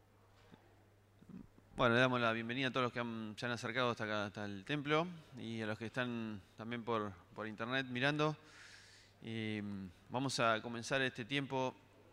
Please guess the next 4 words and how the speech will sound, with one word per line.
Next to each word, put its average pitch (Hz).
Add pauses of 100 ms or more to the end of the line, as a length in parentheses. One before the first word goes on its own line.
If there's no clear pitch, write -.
(200)
<clears throat> -
especial 127
de 127
estudio, 170